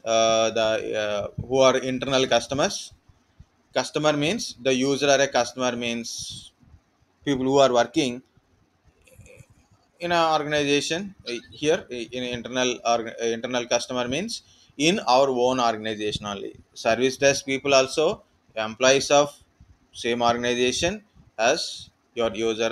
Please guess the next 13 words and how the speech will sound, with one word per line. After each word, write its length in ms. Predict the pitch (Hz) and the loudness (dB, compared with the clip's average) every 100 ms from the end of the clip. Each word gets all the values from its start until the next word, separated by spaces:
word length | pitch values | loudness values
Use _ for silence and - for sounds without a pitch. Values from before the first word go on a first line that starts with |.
| 117 | -2
or 120 | 117 143 | -2 -2
a 20 | |
customer, 480 | 104 95 - 110 117 _ _ _ - | -6 -8 -12 -14 -14 _ _ _ -12
and 160 | 123 127 | -10 -6
technical 440 | 127 139 135 143 | -6 -4 -4 -2
people 260 | 139 135 135 | -2 0 2
also, 600 | 131 131 151 135 123 - _ _ | 2 0 0 2 2 -4 _ _
uh, 420 | 120 120 117 113 110 | -2 0 2 0 -2
is 140 | 117 | -6
the 100 | 143 | -8
same 280 | 175 120 110 | -8 -6 -6
organization 680 | 101 90 98 101 101 98 101 | -8 -8 -10 -8 -8 -10 -16
only. 420 | 98 95 98 98 | -18 -12 -10 -10